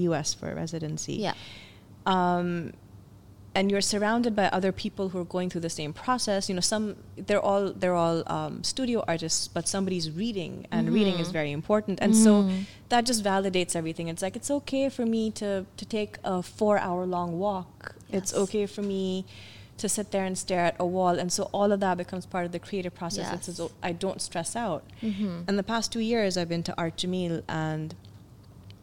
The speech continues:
Speaker 1: again, that was a physical disconnection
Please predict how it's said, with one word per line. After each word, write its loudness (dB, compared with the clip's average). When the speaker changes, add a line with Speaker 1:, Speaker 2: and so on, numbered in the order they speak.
Speaker 1:
again, 4
that 6
was 4
a 0
physical -2
disconnection -6